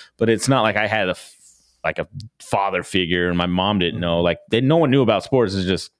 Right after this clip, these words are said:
Speaker 2: Yeah.
Speaker 1: I would watch, I would start watching football, and, like, I, I don't know if it was
Speaker 2: Yeah.
Speaker 1: just watching that made me learn, but I know she put me in baseball at one point, uh, when I was young.
Speaker 2: You must have just had a natural interest, because, I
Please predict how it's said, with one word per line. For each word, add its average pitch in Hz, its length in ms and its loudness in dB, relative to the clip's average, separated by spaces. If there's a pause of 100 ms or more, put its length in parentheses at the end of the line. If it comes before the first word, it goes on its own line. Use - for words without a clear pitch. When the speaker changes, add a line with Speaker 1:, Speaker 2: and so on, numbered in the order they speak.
(140)
Speaker 2:
Yeah. 107 240 0 (500)
Speaker 1:
I 87 80 0
would 95 180 0
watch, 107 460 2
I 110 160 2
would 110 140 -4
start 110 240 0
watching 107 280 0
football, 92 520 2
and, 82 240 -2
like, 78 220 -2
I, 98 60 0
I 107 40 0
don't 98 320 0
know 135 80 2
if 127 120 -2
it 107 40 4
was 101 80 2
Speaker 2:
Yeah. 143 80 4
Speaker 1:
just 107 140 -2
watching 131 480 2
that 143 140 4 (120)
made 147 180 2
me 147 80 2
learn, 147 320 2
but 110 100 4
I 104 80 2
know 123 120 2
she - 140 -6
put 127 160 2
me 110 80 2
in 101 60 4
baseball 101 360 2
at 87 60 0
one 98 160 0
point, 101 400 0 (320)
uh, 82 260 -8
when 80 160 -10
I 69 40 -8
was 73 160 -10
young. 90 400 -2
Speaker 2:
You 170 140 2
must 180 200 2
have 143 100 -2
just 120 140 -2
had 131 100 0
a 113 80 -6
natural 110 460 -2
interest, 92 420 -12
because, 143 220 2
I - 20 2